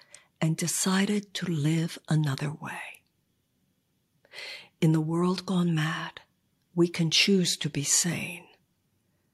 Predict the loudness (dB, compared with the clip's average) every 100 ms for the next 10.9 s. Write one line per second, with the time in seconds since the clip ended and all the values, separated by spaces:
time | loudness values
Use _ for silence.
0 | _ _ _ _ 2 2 2 2 2 2
1 | 4 2 0 -2 0 0 0 -2 -4 -8
2 | -12 _ -4 -2 0 0 0 0 2 2
3 | 2 2 0 -2 -14 _ _ _ -20 -20
4 | -20 _ 4 4 0 2 2 2 0 -2
5 | -4 2 4 6 4 0 -4 -4 -2 0
6 | 2 2 2 2 0 0 0 -2 -4 -8
7 | -12 _ _ _ _ _ _ _ _ _
8 | 0 0 0 0 2 2 -2 -2 -4 -2
9 | -2 -2 -2 -6 -6 -4 -4 -8 _ _
10 | -4 -2 -2 -2 -4 -6 -8 -8